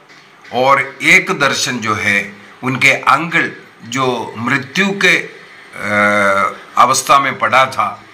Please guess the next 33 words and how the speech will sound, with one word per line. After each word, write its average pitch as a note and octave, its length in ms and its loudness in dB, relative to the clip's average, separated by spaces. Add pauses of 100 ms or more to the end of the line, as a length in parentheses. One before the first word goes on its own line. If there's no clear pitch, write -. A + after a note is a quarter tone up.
(500)
और B2+ 200 0
उनको B2 260 -6
चंगाई A#2+ 480 2
देते A#2 320 -8
हुए G#2 160 -6
उस C#3 260 -6
समय C#3 240 4
पर C3+ 460 0 (280)
उस C#3 180 -2
अंकल D#3+ 320 2
ने C3+ 400 0
उनके, A#2+ 540 0 (680)
आ, G#2 240 6
बेड C3+ 380 4
के D3 100 6
पास B2 480 2
में B2 180 -2
माता A2 340 2
मरियम A#2+ 400 2
को G#2+ 160 -8
प्रार्थना A2 500 2
करते G#2 340 -4
हुए G2 280 -2 (220)
देखा F#2+ 340 0
था। - 200 -6 (800)
तो F#3 60 2
इस E3 100 0
प्रकार F#3+ 340 4
कुल F#3 260 -6
मिलाकर E3+ 440 2
के E3 160 0
पांच D#3+ 720 2
दर्शन A#2+ 800 0